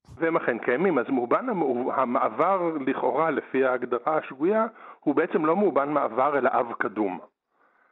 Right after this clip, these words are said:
והרבה מאוד מהמחקר האבולוציוני כיום, ובעצם לאורך כל ההיסטוריה של המחקר האבולוציוני, הוא בניסיונות למצוא אבות קדומים. אז הגישה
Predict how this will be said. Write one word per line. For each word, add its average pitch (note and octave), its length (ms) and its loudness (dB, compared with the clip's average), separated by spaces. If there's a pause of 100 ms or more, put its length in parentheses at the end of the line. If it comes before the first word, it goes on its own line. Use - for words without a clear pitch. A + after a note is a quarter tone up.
(380)
והרבה B2+ 560 0
מאוד F3+ 500 0
מהמחקר C#3+ 600 0
האבולוציוני D3 800 -2 (100)
כיום, F3+ 480 2
ובעצם C3+ 420 -4
לאורך A#2+ 260 0
כל B2+ 240 0
ההיסטוריה F3+ 440 0
של A#2+ 100 -2
המחקר A2 400 -2
האבולוציוני, A2+ 680 -2 (440)
הוא D3+ 140 2
בניסיונות D3 600 0
למצוא D3 300 0
אבות A2+ 280 0
קדומים. G2+ 540 -6 (1300)
אז A#2 160 -2
הגישה A#2 720 -2